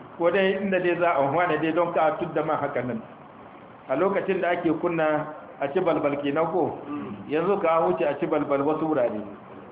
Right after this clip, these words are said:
Speaker 1: Sai can inda Allah abin nan ba a rasa ba. Ta wa fi ma'i'in.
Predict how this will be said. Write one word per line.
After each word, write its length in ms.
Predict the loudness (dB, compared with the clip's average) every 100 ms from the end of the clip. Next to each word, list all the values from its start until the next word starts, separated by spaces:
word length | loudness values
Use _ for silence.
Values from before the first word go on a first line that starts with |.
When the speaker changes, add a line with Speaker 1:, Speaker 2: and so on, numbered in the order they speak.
| -6
Speaker 1:
Sai 140 | -2 0
can 340 | 2 2 0
inda 380 | 0 2 2 2
Allah 280 | 0 2 0 2 0 0 0
abin 200 | 0 0
nan 220 | 0 -2 -8 -4
ba 80 | 2
a 160 | 4 4
rasa 240 | 4 2
ba. 200 | 0 -6 -10 -18 -20 -20 -20 -20 -20 -20 -20 -20 -14 0
Ta 100 | 4
wa 340 | 4 4 2
fi 180 | 2 0
ma'i'in. 640 | 4 4 4 0 0 0